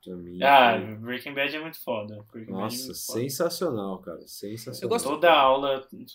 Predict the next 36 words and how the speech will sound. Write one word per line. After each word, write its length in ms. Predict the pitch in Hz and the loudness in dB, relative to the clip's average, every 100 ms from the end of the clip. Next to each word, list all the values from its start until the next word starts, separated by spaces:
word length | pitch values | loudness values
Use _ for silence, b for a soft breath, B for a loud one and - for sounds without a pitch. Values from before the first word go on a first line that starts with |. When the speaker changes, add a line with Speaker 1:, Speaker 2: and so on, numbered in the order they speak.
| - - | -10 -6
Speaker 2:
toda 200 | 135 147 | 0 2
aula 200 | 143 135 | 2 0
de 100 | 131 | -4
roteiro 360 | 127 117 127 131 | -8 -6 -4 -4
eles 220 | 135 131 | -8 -8
Speaker 3:
Fala, 180 | 135 131 | -6 -4
Speaker 2:
falam 120 | 131 | -6
Speaker 3:
né? 80 | 139 | -8
Speaker 2:
do 60 | |
Breaking 300 | 113 107 117 | -10 -10 -10
Bad. 120 | 110 170 | -6 -4
Speaker 3:
Não, 120 | 196 | -4
mas 160 | 127 | -4
isso 160 | 139 - | -4 -4
é 40 | |
muito 120 | 302 123 | -2 2
Speaker 1:
Cara, 140 | 127 | 4
Speaker 3:
louco, 180 | - 190 | 4 0
né? 80 | 180 | -8
Que 80 | - | -10
os 60 | |
caras 200 | - - | -8 -8
pegam 180 | - 185 | -6 -6
o 20 | |
negócio 260 | 202 208 208 | -2 -2 0
Speaker 1:
é. 20 | |
Speaker 3:
da 100 | 214 | -2
primeira 340 | 214 202 202 233 | -4 -4 -2 -4
temporada 560 | 240 220 214 190 190 196 | -6 -4 -2 -2 -4 -4
até 160 | 208 | -4
a 80 | 214 | -4
última, 440 | 190 214 - 175 | -4 -6 -8 -10
faz 180 | 156 160 | -6 -8
um, 180 | 180 180 _ | -8 -12 _
uma 140 | 170 165 | -10 -8
conexão. 680 | 180 180 - - 190 208 | -6 -8 -6 -4 -4 -6